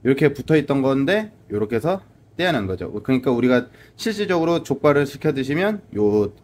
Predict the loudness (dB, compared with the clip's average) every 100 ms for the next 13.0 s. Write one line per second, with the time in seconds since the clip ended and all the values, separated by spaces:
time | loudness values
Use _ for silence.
0 | _ _ _ 0 0 -4 -4 0 0 -2
1 | -4 -4 -2 -6 -6 -6 -8 -14 _ _
2 | -20 -20 _ -12 -12 -14 _ _ _ _
3 | _ _ _ _ -20 -20 -8 -6 -6 -8
4 | -10 -6 -4 -4 -6 -14 _ -20 _ _
5 | _ _ _ _ _ _ _ _ -20 -12
6 | -6 -6 -8 -18 _ _ _ _ _ _
7 | _ _ _ _ _ _ _ _ _ _
8 | _ _ _ _ _ _ _ _ -20 _
9 | _ -20 _ _ _ _ _ _ _ _
10 | _ _ _ _ _ _ _ _ _ -10
11 | -10 -10 -20 -20 -20 _ _ -8 -6 -4
12 | -4 0 2 4 4 4 -2 -2 -4